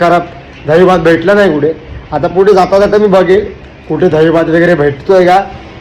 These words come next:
आणि भेटूया परत आपण, तसेच येतो मी. आणि आता मी निघतोय आणि तसाच समोर आपला राजा उभा आहे, तर राजा दिसणार नाही आपला,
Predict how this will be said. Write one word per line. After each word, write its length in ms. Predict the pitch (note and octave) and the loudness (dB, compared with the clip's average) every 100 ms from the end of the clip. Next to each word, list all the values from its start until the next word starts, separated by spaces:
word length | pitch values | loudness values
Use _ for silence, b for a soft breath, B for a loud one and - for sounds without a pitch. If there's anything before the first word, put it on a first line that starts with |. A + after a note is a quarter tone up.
| - - | -20 -6
आणि 500 | E3+ G3 A3 A3+ A#3 | 0 2 4 2 0
भेटूया 600 | - - E3 F#3+ G#3+ A#3 | -4 -2 2 2 4 2
परत 160 | A3+ A3 | 2 0
आपण, 340 | G3 G#3 - | 0 -2 0
तसेच 460 | G3 - A4+ - - - - - - - | 2 2 0 -2 -12 -16 -20 -20 -20 0
येतो 320 | F3+ F#3+ A3 | 0 2 2
मी. 120 | A3 G#3 - - - - - | 2 0 -2 -12 -20 -20 -10
आणि 140 | D3+ F#3 | -2 0
आता 400 | F#3 F#3+ G3 F#3+ | 0 2 2 2
मी 160 | G3+ | 2
निघतोय 500 | G3 F#3 - G#3 G#3+ G3+ - - - - - | 2 0 2 4 2 0 -12 -20 -20 -6 -2
आणि 360 | D#3 E3+ F3 F3 - | 2 2 4 2 0
तसाच 340 | F3+ G#3 - - | 0 0 0 0
समोर 260 | F3+ G3 | 2 2
आपला 420 | G3 G3 G3 G3 | 2 2 0 2
राजा 280 | F#3 F3 F#3 | 2 2 2
उभा 160 | F#3+ E3 | 2 0
आहे, 380 | F3+ - - D3+ | -2 -8 -14 -8
तर 60 | |
राजा 260 | D3+ D#3 F3+ | -6 -2 -2
दिसणार 360 | E3+ C3+ G3 | -2 -2 0
नाही 120 | G#3 G3 | 0 0
आपला, 260 | - F3+ | -2 -6